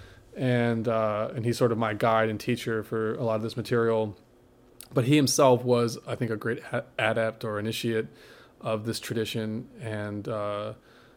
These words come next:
and is worthy of deep reverence, uh, almost in the same manner as Francis Bacon. So,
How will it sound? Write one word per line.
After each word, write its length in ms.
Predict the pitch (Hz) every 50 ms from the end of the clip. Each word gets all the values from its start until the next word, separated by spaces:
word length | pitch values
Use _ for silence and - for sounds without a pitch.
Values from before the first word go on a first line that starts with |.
| _ _
and 160 | 247 131 113
is 100 | 113 107
worthy 360 | 110 120 117 117 117 113 113 113
of 340 | 107 107 101 101 117 127
deep 220 | - 123 113 - -
reverence, 680 | 113 104 104 107 107 98 101 107 - - - - -
uh, 280 | - 139 127 113 - - -
almost 360 | 127 117 117 117 113 113 123
in 80 | 110 110
the 60 | 107
same 200 | - 117 110 110 104
manner 220 | 104 110 110 107
as 100 | 101 -
Francis 320 | - - 107 107 - 131 -
Bacon. 380 | 123 117 113 - 131 131 135 131
So, 320 | - - 123 110 110 110